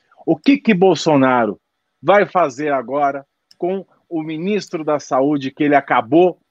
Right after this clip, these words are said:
de trocar? Não é? Ele mandou o Mandetta embora e agora o ministro da Saúde, que ele acabou de colocar, vem e bate frontalmente com a ordem dele, que é o fim do isolamento,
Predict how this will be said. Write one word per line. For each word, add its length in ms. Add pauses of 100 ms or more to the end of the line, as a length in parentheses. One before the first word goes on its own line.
de 120
trocar? 500 (1000)
Não 100
é? 220 (240)
Ele 200
mandou 420
o 40
Mandetta 400
embora 560 (720)
e 120
agora 480 (160)
o 120
ministro 440
da 160
Saúde, 580
que 100
ele 120
acabou 520
de 120
colocar, 640 (100)
vem 400 (400)
e 80
bate 600
frontalmente 840
com 240
a 100
ordem 640
dele, 420
que 80
é 60
o 120 (240)
fim 240
do 100
isolamento, 840